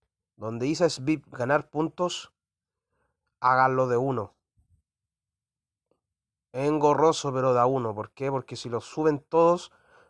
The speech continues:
no va a dar, no va a dar el mismo premio, ¿ok? Siempre da uno. Yo me moré dos días en ser svip diez.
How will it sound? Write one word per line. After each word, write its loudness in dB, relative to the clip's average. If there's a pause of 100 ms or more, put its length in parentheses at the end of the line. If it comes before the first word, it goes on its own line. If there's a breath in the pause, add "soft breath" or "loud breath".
no -2
va 6
a 4
dar, 2
no 2
va 6
a 4
dar 4
el 2
mismo -2
premio, -4
¿ok? -4 (840)
Siempre 2
da 6
uno. -4 (640)
Yo -6
me 0
moré 2
dos 0
días 0
en -6
ser -6
svip -14
diez. -6